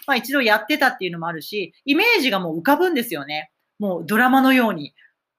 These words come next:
もうこのシーンにまさか、まあ、あの、自分がいるように浮か-、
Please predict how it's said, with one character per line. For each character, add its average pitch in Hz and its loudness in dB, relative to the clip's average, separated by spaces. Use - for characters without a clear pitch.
も 180 -10
う - -20
こ 233 -2
の 220 2
シ - 0
ー 254 -2
ン 226 0
に 202 -2
ま 208 2
さ - 0
か、 - -14
ま 202 -2
あ、 - 0
あ 185 -4
の、 185 -4
自 185 -4
分 311 2
が 370 2
い 220 0
る 285 6
よ 370 4
う 214 0
に 160 -12
浮 208 -8
か-、 247 2